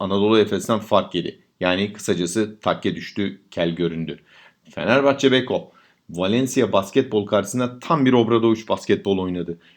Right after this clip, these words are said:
Hücumda herkesin eline top değdiği, süreyi sonuna kadar kullanarak sabırlı hücum eden bir Fenerbahçe izledik. Bir Fenerbahçe Beko vardı sahada ama sadece otuz altı dakika. İşte o son dört dakika var ya, yine eski tas,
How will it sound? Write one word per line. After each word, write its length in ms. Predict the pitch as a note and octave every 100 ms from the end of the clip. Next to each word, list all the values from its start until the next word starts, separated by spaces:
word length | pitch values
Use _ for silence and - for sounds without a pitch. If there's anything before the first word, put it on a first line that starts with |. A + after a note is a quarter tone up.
| _ A2+
Hücumda 400 | A2 C3+ C#3+ C#3+
herkesin 560 | - D3 C3+ C3 B2+
eline 360 | A#2 B2 C3 B2
top 260 | B2+ -
değdiği, 340 | A#2+ A2 G2+ G#2
süreyi 360 | - A2+ B2
sonuna 480 | B2+ - A#2 B2 C#3+
kadar 360 | C3+ G#2+ G2+ G2+ _ _ -
kullanarak 720 | - A2 B2 C3 G#2+ A2 _
sabırlı 560 | - - A2+ A2 D3 D3+
hücum 300 | C3+ C3 B2
eden 240 | C3 B2
bir 80 | A#2+
Fenerbahçe 640 | - G#2 A#2+ G#2+ G2 - F#2+
izledik. 420 | F#2+ G#2+ A#2 G#2+
Bir 60 |
Fenerbahçe 600 | F2+ G#2 A2+ G2+ G#2 F2+
Beko 280 | G#2 G2 G2
vardı 220 | F2+ E2+
sahada 460 | - F2+ F2+ B2 B2 - _ _
ama 420 | F2+ G2+ G2+ - -
sadece 540 | - E2+ E2+ E2+ F#2
otuz 360 | - E2 - F2
altı 240 | E2+ E2+
dakika. 500 | F2 - - E2+ - _ _ _
İşte 160 | - -
o 60 |
son 440 | F#2 - B2+ A2+ G#2
dört 200 | A#2 A2+
dakika 340 | G#2 - B2
var 160 | C3 G2+
ya, 240 | F#2 F#2+ - _ G2+
yine 400 | A2+ G#2+ - -
eski 320 | G#2 - B2
tas, 360 | A2 G#2+ G#2+